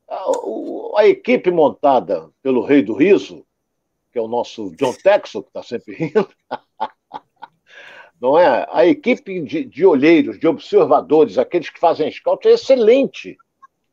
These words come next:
Então pega o jogador, vê o, como é que é, onde é que ele jogou, quantos gols ele fez, quantos, quantas assistências ele deu.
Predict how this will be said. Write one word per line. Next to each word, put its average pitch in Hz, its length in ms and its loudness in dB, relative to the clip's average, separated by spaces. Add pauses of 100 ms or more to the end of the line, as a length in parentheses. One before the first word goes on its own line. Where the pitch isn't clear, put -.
(360)
Então 233 160 0
pega 214 360 2
o 165 60 0
jogador, 151 520 2
vê 175 180 2
o, 180 100 2
como 156 220 -10
é 147 80 -2
que 127 220 -2
é, 147 260 4
onde 131 200 -2
é 143 60 2
que 147 100 -8
ele 123 140 -4
jogou, 127 580 -2
quantos - 300 -6
gols 117 300 -2
ele 107 160 -4
fez, 147 380 -2
quantos, - 440 -16
quantas 139 340 -6
assistências 123 640 -6
ele 101 200 -8
deu. 139 420 0